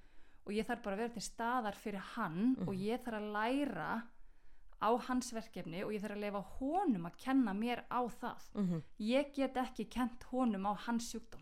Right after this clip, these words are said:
Speaker 1: Ég var alltaf að reyna að gera það.
Speaker 2: Mm.
Speaker 1: Ég
Speaker 2: Það
Speaker 1: var alltaf að vera mamman sem vissi betur,
Speaker 2: Betur.
Speaker 1: en
Speaker 2: Hann,
Speaker 1: ég veit
Speaker 2: nei.
Speaker 1: ekki betur.
Speaker 2: Nei, hann veit betur. Það er í rauninni hans,
Speaker 1: Já.
Speaker 2: en þi-, þitt er einmitt að sýna samkennd og
Speaker 1: Það er
Speaker 2: virðingu
Speaker 1: nefnilega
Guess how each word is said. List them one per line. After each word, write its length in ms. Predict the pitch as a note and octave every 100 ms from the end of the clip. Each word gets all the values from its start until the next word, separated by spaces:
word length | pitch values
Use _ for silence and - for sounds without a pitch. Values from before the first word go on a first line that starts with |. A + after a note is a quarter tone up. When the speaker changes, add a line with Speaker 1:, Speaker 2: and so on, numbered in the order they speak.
| -
Speaker 1:
Ég 160 | G3 G#3+
var 100 | G3+
alltaf 280 | G3+ - F3+
að 40 |
reyna 160 | E3 D#3+
að 40 |
gera 140 | C#3+ -
það. 240 | - -
Speaker 2:
Mm. 640 | G#3 G3+ F#3+ F3+ E3+ D#3 C#3 - - - -
Speaker 1:
Ég 260 | G3 G#3 A3+
Speaker 2:
Það 60 |
Speaker 1:
var 100 | A#3 A#3
alltaf 300 | A#3 - G#3+
að 40 |
vera 120 | G3+
mamman 520 | G3 G3+ A3+ A#3+ G#3+ G3
sem 200 | A3 G3+
vissi 320 | A3+ - E3+ -
betur, 360 | - G#3 F#3+ G#3
Speaker 2:
Betur. 240 | - E3 - - -
Speaker 1:
en 120 | G3
Speaker 2:
Hann, 220 | F#3+ A#3+ B3
Speaker 1:
ég 80 | G3+
veit 80 |
Speaker 2:
nei. 180 | F#3 D#3
Speaker 1:
ekki 120 | D3+ -
betur. 300 | - - G3+
Speaker 2:
Nei, 140 | F#3+ F3+
hann 320 | G#3 C4 C4+
veit 240 | F#3+ -
betur. 280 | E3 D#3 D#3+
Það 100 | F3
er 60 | F3+
í 40 | F#3+
rauninni 120 | F#3+
hans, 480 | F3 A3+ C4+ C4 F#3+
Speaker 1:
Já. 60 | E3 D3+ - -
Speaker 2:
en 100 | G3
þi-, 280 | G3 A3 A#3+
þitt 440 | F#3+ C4+ C#4+ - B3+
er 60 |
einmitt 220 | G#3 G3+ -
að 260 | F3 G#3+
sýna 100 | G3
samkennd 800 | F3+ - G3 F3+ - G3 F#3 -
og 160 | F#3 F3 - - -
Speaker 1:
Það 80 | G3+
er 100 | A3+
Speaker 2:
virðingu 120 | A#3
Speaker 1:
nefnilega 240 | A3 G3+